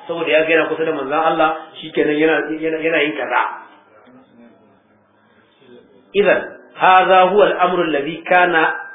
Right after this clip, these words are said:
sababul ha-, hadith. Haji wannan shi ne dalilin hadisin da ba. Hum takallamu fi Ali, wasu ne suka faɗi maganganu akan Sayyidina Ali, ولذلك النبي صلى الله عليه وسلم أخر الكلام إلى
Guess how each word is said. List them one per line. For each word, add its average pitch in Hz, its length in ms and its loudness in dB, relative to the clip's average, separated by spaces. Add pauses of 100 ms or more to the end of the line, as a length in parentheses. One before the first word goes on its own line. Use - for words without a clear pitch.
sababul 139 380 -10
ha-, 110 320 -12 (100)
hadith. 104 240 -18 (280)
Haji 151 220 -8
wannan 170 260 -8
shi 123 120 -12
ne 120 80 -10
dalilin 143 280 -8
hadisin 113 320 -16
da 95 80 -18
ba. 92 120 -16 (420)
Hum 208 220 0
takallamu 185 600 0
fi 202 140 -6
Ali, 196 260 -2 (580)
wasu 220 220 -2
ne 214 180 0
suka - 180 -4
faɗi - 160 -6
maganganu 165 440 -2
akan 185 220 -2
Sayyidina 170 320 -2 (120)
Ali, 180 180 -4 (560)
ولذلك 180 580 0
النبي 160 300 -2
صلى 175 100 -10
الله 175 120 -8
عليه 165 180 -6
وسلم 170 260 -2
أخر 170 360 -6
الكلام 165 460 0
إلى 156 260 -2